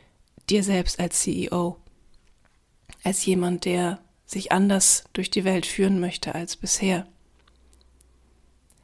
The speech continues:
Es kommt dieser überraschende Moment, in dem du die Augen öffnest, die du zusammengekniffen hattest, um den Schmerz aushalten zu können, und ihn dir gegenüber sitzen siehst.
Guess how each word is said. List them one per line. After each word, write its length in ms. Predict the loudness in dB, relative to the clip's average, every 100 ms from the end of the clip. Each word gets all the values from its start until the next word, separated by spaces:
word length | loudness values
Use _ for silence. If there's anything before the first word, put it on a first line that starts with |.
| -18
Es 260 | -8 -8 -4
kommt 640 | -4 -2 -2 -6 -8 -8 -14 _ _
dieser 240 | -6 -6 -4
überraschende 640 | -4 -2 -2 0 -2 2
Moment, 800 | 2 2 2 0 -2 -2 -4 -4 -12 _ _ _ _ _ _ _ _ _ -10
in 120 | 0
dem 180 | 4 4
du 100 | 2
die 220 | -2 -2
Augen 340 | 0 0 0
öffnest, 440 | -2 -4 -6 -6 -6
die 40 |
du 120 | -4
zusammengekniffen 920 | -2 -2 0 0 -2 -4 -8 -6 -6
hattest, 320 | -6 -8 -8
um 100 | -6
den 140 | -4 -4
Schmerz 360 | -2 -2 -4
aushalten 420 | -6 -6 -4 -6 -6
zu 160 | -8
können, 320 | -4 -4 -4 -6 -16 -20 -20 _ _ _ _ _ _ _ _ _
und 240 | -4 -4 -2
ihn 180 | -4
dir 200 | 0 -2
gegenüber 520 | 0 -4 -4 -4 -4 -2
sitzen 420 | -4 -4 -6 -6
siehst. 600 | -8 -8 -8 -10 -16